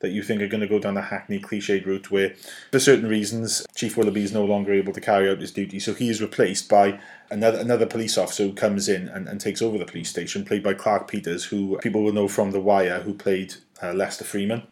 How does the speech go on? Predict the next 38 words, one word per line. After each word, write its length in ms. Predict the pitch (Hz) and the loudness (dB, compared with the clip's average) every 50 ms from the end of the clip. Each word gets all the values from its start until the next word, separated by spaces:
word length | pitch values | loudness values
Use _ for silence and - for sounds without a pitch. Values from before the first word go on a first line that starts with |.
| _ _ | _ _
Now, 80 | - 117 | -4 2
Clark 260 | - - 139 123 123 - | 8 10 10 10 10 6
Peters, 360 | 131 113 101 95 92 95 - | 0 -2 -2 -2 -2 -4 -2
being 300 | - 113 110 107 104 98 - - _ _ _ | -2 0 2 2 0 -2 -4 -10 _ _ _
a 80 | - - | -10 -2
black 460 | - - 113 110 113 - - - - - _ | 4 4 4 4 4 0 -6 -12 -18 -14 _
police 280 | - 113 107 98 - | -4 -2 -2 0 0
officer 520 | - 82 82 - - - - 92 104 107 - - - | -2 -2 -4 -6 -8 -6 -4 -4 -4 -6 -10 -12 -12
of 160 | 104 95 101 | -10 -4 -4
rank, 300 | 110 95 87 95 - - - | -4 -4 -4 -8 -14 -14 -8
coming 220 | - 123 113 110 | -4 -4 -2 -2
into 160 | 110 104 98 | -2 -4 -2
this 140 | 101 101 98 | -2 -4 -4
police 260 | - - 101 104 104 - | -4 -4 -4 -2 -2 -2
station 300 | - 92 82 85 - 101 | -4 -4 -6 -6 -4 -4
where 100 | 98 95 | -4 -4
pretty 220 | - - 117 110 | -4 -6 -4 -4
much, 380 | 101 95 87 - - - - - | -4 -4 -6 -8 -10 -10 -10 -12
you 80 | 101 | -12
know, 180 | 90 76 67 - - - 104 90 - - _ | -12 -12 -14 -16 -16 -16 -16 -16 -16 -12 _
there, 120 | - 135 127 | 6 6 6
there's 300 | 120 131 131 123 113 110 | 10 10 8 8 8 8
a, 220 | 117 110 110 - - | 6 6 6 4 -2
there's 200 | - 98 - - | -6 -6 -2 -2
a, 80 | 113 104 | -2 -2
there's 280 | - - - 107 101 | -2 -4 -4 -2 -2
a 60 | 107 104 | -2 2
definite 400 | - 123 123 - - 113 98 - | 4 4 4 4 2 -2 -2 -2
undercurrent 480 | 110 104 101 104 98 - 101 98 92 | -2 -2 -2 0 0 0 0 0 -2
of 80 | 92 87 - | -6 -6 -4
racism, 460 | 95 92 90 - 95 95 104 110 101 | -4 -4 -4 -4 -4 -4 -6 -6 -4
certainly 280 | - 117 113 98 101 | -2 -2 0 0 -2
coming 240 | 101 - 104 101 95 | -4 -4 -4 -4 -4
from 160 | 98 - 98 | -4 -4 -4
the 60 | 95 95 | -2 0
likes 200 | 98 95 92 - | 0 0 -2 -4
of 120 | 92 85 | -8 -8
Dixon, 400 | - 92 - - - - 107 117 | -8 -8 -8 -6 -8 -8 -8 -10